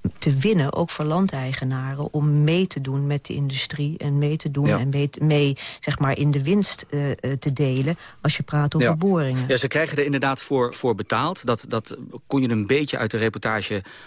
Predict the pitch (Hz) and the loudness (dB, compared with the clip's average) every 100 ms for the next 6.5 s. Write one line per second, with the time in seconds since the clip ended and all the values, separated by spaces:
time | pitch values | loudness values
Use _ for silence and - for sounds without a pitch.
0 | - - 101 95 98 98 101 101 120 135 | -12 -4 -2 -2 0 0 2 2 2 0
1 | 135 113 104 107 98 107 113 107 92 113 | 0 0 0 -2 -2 0 0 0 2 2
2 | 107 101 - 98 101 104 104 95 - 107 | 2 0 -2 -2 0 2 0 -2 -6 -8
3 | 92 95 104 98 110 98 98 98 101 101 | -6 -4 -4 -4 -4 -6 -4 -2 0 0
4 | - 107 107 101 - 113 98 107 - 95 | -2 -2 0 0 0 -2 -2 -4 -2 0
5 | 92 95 - 92 87 90 127 143 135 127 | 0 0 0 0 0 0 2 2 0 0
6 | - 120 120 - | -4 -4 -4 -6